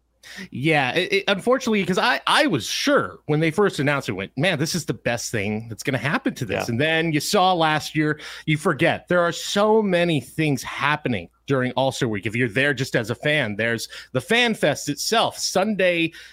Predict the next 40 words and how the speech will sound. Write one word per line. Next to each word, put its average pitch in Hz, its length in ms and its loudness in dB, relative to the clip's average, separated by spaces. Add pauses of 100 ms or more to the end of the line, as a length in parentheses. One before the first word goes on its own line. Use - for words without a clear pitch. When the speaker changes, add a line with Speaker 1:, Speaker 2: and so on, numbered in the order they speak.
Speaker 1:
uh, 139 220 0
has 170 240 0
got 160 360 0
the 180 80 0
Futures 202 440 -2
game. 120 260 -2
It's 104 120 -8
got 160 140 0
a 175 40 0
celebrity 190 600 0
game. 127 340 0
Monday's 151 360 0
obviously 160 320 0
all 156 220 2
home 165 160 2
run 151 100 2
derby. 160 240 0
So - 240 0 (300)
it's, - 340 -4
it's 175 380 -2
already 208 500 4
a 147 80 4
lot 139 480 0
going 127 500 0
on. 117 480 0
And 113 160 0
then 127 140 2
you 123 100 0
add 151 200 0
that 139 160 2
on 120 120 0
top 120 280 0
of 98 100 -6
it. 104 140 0
You're 107 120 -2
right. 107 280 0
It, 104 120 -2
it, 139 160 0
it 151 140 -2
does 170 320 0